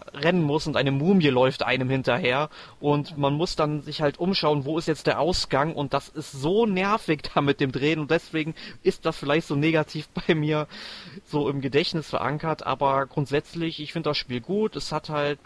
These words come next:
sag ich mal, das Gameplay hätte meiner Meinung nach noch ein klein bisschen abwechslungsreicher sein können, aber das machen die abwechslungsreichen Levels, also wie sie gestaltet sind,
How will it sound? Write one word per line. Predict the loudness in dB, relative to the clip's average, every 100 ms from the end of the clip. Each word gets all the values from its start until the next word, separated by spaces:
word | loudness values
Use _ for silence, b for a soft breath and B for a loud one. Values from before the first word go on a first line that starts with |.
| -12
sag | -10
ich | -8
mal, | -6 -4 -4 -6 B B B B B B _ _ -8 -4
das | 0
Gameplay | 2 2 4
hätte | 2 2
meiner | 2 2 2
Meinung | 0 -2
nach | -4
noch | -4
ein | -6
klein | -4 0 2
bisschen | 0 0 -2 0
abwechslungsreicher | -2 0 -2 -4 -2 -2 0
sein | 0 0 0
können, | 0 0
aber | 2
das | 0 0
machen | -2 0 -4 -4
die | -4 -4
abwechslungsreichen | -2 -2 -2 -4 -4 -4 -2 0 0 -2 -2
Levels, | 0 0 -2 -2
also | -4 -4
wie | -8
sie | -6
gestaltet | -6 -2 0 0 -2 -6
sind, | -4 -4 -4